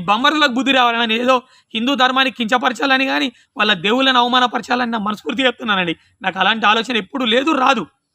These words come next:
కానీ ఈ ఆడంగి సాలేగన్ల, అరే గాండు సాలేగన్లారా, చెప్పు తెగుతుంది బొమ్మరుదులారా. మీరు బైబుల్ జోలికి వచ్చిందనుకో, కోసి పడితే ఇంకొక్క కానీ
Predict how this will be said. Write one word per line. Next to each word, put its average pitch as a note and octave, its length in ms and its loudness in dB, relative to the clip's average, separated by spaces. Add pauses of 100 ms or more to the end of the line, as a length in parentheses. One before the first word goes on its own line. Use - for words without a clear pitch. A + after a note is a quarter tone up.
(300)
కానీ A#3+ 220 0
ఈ - 20 4 (120)
ఆడంగి C#4+ 320 0 (100)
సాలేగన్ల, C#4 500 2
అరే C4+ 100 4 (200)
గాండు B3+ 300 0 (760)
సాలేగన్లారా, C4 760 2 (180)
చెప్పు A#3+ 340 -8
తెగుతుంది C4 360 2
బొమ్మరుదులారా. C4 680 -2 (540)
మీరు A3 240 -2 (140)
బైబుల్ B3 360 0
జోలికి C4+ 260 2
వచ్చిందనుకో, C4+ 420 -2 (140)
కోసి C4 300 -2
పడితే C4 200 0
ఇంకొక్క C4 360 -4
కానీ B3 180 0